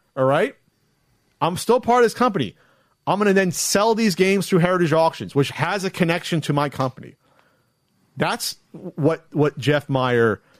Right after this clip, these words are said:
uh, did here. And to him, it's like, "Well, people knew about it, so who cares?"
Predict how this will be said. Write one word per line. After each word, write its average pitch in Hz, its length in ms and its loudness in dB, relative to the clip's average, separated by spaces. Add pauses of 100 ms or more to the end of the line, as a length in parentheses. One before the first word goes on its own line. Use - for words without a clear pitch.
(220)
uh, 107 140 -6
did 110 200 -4
here. - 220 -18 (720)
And 135 180 -2
to 143 80 2
him, 202 200 0
it's 170 140 -4
like, 160 160 -2
"Well, 320 240 2
people 233 320 2
knew 214 200 2
about 165 260 0
it, 208 100 2
so 233 140 2
who 214 160 2
cares?" 220 640 0